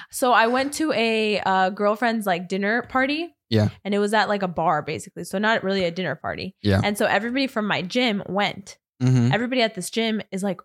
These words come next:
Speaker 1: older 'cause it's kind of expensive. So everybody's older.
Speaker 2: Mm-hmm.
Speaker 1: And, um, I actually was speaking to some of the guys there, and I actually noticed on one of the guys that I was talking to, I was like,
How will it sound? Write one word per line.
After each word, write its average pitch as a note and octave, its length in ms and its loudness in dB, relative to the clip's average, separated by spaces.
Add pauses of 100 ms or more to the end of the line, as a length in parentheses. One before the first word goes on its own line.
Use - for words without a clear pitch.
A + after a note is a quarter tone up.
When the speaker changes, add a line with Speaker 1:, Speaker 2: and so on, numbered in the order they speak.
Speaker 1:
older F#3 560 -6 (360)
'cause G3+ 120 -4
it's F#3+ 100 -8
kind A#3+ 160 -2
of F#3 60 -4
expensive. E3+ 460 -8
So - 60 -6
everybody's F3 440 -4
older. E3+ 400 -8 (120)
Speaker 2:
Mm-hmm. A#2 220 4 (180)
Speaker 1:
And, G#3 560 0
um, F#3+ 600 2 (720)
I F#3+ 280 4
actually C4 520 0
was G#3+ 260 -2
speaking B3 500 -2
to A3 120 -4
some F#3+ 220 -2
of G3 100 -2
the E3+ 340 0
guys G3 420 0
there, D#3 500 -2
and F#3 500 -2
I F#3+ 160 -2
actually B3+ 320 -2
noticed G3 420 0
on F3 240 -4
one G3 200 0
of G#3+ 80 -2
the F#3+ 60 -2
guys E3 340 -2
that G3 100 -2
I E3+ 80 2
was E3 180 -4
talking G#3 400 -6
to, B3 100 -4
I A3+ 40 0
was G3+ 140 -2
like, F3 160 -4